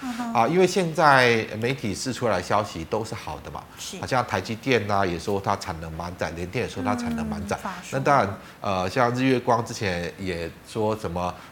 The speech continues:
Speaker 2: 呃，这个，呃，呃，应该是，呃，越南，呃，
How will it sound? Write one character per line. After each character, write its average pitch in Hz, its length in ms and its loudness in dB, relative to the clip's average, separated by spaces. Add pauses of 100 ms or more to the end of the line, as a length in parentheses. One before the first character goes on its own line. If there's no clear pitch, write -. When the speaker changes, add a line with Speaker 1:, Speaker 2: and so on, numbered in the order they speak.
(100)
Speaker 2:
呃， 87 300 -4
这 117 120 -6
个， 98 240 0 (240)
呃， 87 160 -6 (260)
呃， 87 60 -8
应 95 180 -6
该 107 200 0
是， 98 440 -2 (440)
呃， 90 240 -4
越 123 200 2
南， 85 240 -4
呃， 98 140 -10